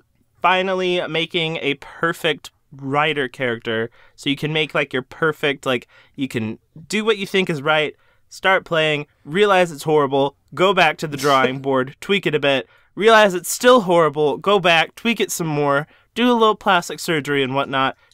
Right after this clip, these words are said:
Speaker 1: go back in and be happy with it. So that way you will be able to just go right on in on March twenty-first or twenty-third, depending on where you live, and you can just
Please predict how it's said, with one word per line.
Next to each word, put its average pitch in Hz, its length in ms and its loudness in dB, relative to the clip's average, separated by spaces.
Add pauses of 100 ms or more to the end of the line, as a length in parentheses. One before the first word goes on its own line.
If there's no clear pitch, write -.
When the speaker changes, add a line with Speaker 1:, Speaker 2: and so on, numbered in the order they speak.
Speaker 1:
go 226 180 0
back 185 280 0
in 156 180 -2
and 147 100 -6
be 143 80 -4
happy 185 380 -2
with 123 220 -4
it. 120 200 -4 (340)
So - 140 -8
that 196 260 2
way 139 400 0 (260)
you 147 440 -6
will 147 160 -4
be 156 180 -4
able 151 240 2
to 143 120 -8
just 135 280 -6
go 143 180 0
right 143 360 0
on 170 180 0
in 135 380 0
on 135 220 0
March 135 300 -4
twenty-first 135 680 -2
or 135 160 0
twenty-third, 131 500 -4
depending 127 320 -8
on 120 80 -4
where 120 100 -2
you 120 120 0
live, 123 180 -2 (400)
and 151 460 0
you 151 120 -10
can 135 240 -4
just 127 400 -4